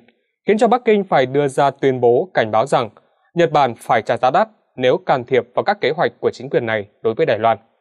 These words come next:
Các nhà lập pháp Nhật Bản cũng đã gặp Tổng thống Đài Loan Lại Thanh Đức vào ngày mười bốn tháng tám và Bộ trưởng Ngoại giao Đài Loan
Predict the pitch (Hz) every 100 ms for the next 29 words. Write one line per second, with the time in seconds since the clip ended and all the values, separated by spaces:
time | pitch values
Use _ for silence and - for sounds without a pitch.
0 | _ _ _ _ _ _ - 175 185 147
1 | 208 190 139 135 123 131 151 165 196 160
2 | - 117 123 123 180 131 123 127 123 127
3 | 127 120 131 175 233 - - _ 156 151
4 | 147 143 135 135 196 196 139 135 226 -
5 | _ _ 165 160 160 143 117 123 120 123
6 | 117 107 120 120